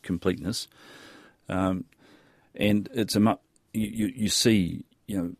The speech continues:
many buildings going up around, uh, the country, and the real estate agents are advertising it as, uh, you know, "There's no body corporate here," uh,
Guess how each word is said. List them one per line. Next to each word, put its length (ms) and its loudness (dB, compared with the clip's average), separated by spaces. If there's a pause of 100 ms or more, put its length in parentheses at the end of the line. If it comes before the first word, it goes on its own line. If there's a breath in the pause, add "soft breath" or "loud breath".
many 360 0
buildings 440 0
going 300 2
up 160 0
around, 440 0 (220)
uh, 360 -6
the 120 -14
country, 640 -2
and 360 -2 (100)
the 360 -8
real 180 -4
estate 240 -4
agents 340 -4
are 60 -2
advertising 600 -2
it 120 -4 (280)
as, 320 -10
uh, 200 -10
you 100 -10
know, 60 -10
"There's 160 -10
no 180 0
body 220 2
corporate 360 0
here," 240 0 (440 loud breath)
uh, 100 0